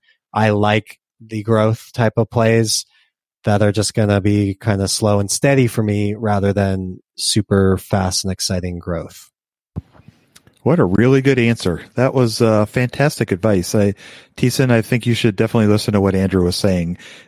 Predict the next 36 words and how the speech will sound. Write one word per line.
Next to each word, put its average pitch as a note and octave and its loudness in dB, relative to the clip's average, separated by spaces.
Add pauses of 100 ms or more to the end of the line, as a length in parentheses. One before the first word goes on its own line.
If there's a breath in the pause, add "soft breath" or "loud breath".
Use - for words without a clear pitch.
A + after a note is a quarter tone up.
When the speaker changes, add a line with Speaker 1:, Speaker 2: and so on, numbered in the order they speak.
Speaker 2:
I G#2+ 0
think, A2+ -2
uh, F#2+ 0
the G2 -4
ideas A#2 2
that A2 0
you A2+ 2
stated A#2 0
in G2+ 2
your, G2 2 (400 loud breath)
your A2 0
question, B2+ 0
as G#2 0
well G#2+ 2
as F#2+ -2
the F#2+ 0
answer G#2 0
that G2 2
Andrew G2 2
gave, F#2 2
I F2+ 2
think G2+ -2
is F2+ -4
kind F#2+ -2
of E2+ 0
the E2+ 0
perfect - -2
idea F2 -2 (380 loud breath)
of F#2+ -2
how F#2+ 0
to F2 0 (380)
look G#2+ 2
at G2 -4
your F#2+ 0
portfolio F#2 2
and, E2+ -2